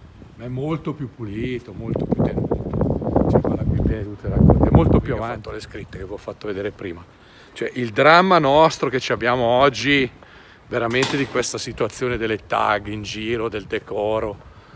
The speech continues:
Cioè, lì c'è il parchetto dei giochi, bello ben tenuto. Cioè, qui c'è la casa, non c'è una scritta. Eh, ragazzi, è così.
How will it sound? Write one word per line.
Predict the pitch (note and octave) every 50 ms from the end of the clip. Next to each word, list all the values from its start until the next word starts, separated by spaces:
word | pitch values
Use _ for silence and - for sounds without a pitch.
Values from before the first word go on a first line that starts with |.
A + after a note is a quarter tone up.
| - - - -
Cioè, | - - - - - - - - - - - - - - - - - - - - - - - - - - - - - - - - - - - - _ - - - - -
lì | - C3
c'è | - - -
il | -
parchetto | - - B2 - - - B2+ - - B2
dei | B2 C#3+ C#3+
giochi, | - - D#3 E3 D#3 - - A2+
bello | - G#2+ A2+ A2+ A#2 G#2+
ben | A2 A2+ G#2+ -
tenuto. | - C3 C#3 D3+ D#3 D#3+ D#3 - - A#2+ A2 - - - - - - - - - - - - - - - - - - - - -
Cioè, | - - - -
qui | A#2 G#2+
c'è | - - G#2
la | A#2 B2 -
casa, | - D3+ C#3+ C3+ B2+ A2 - - - - - - - - - - - - - - - - - - - -
non | -
c'è | - - -
una | F#2+ G#2 G#2+
scritta. | - - C#3 C3 C3 A2 - - - - -
Eh, | - - - - - - - - - - - - - - - - - - - - - - -
ragazzi, | F#2+ G#2 G#2+ B2 A#2+ G#2+ - - - A2
è | G#2 G2
così. | - - G#2+ G2+ A#2+ C#3 - -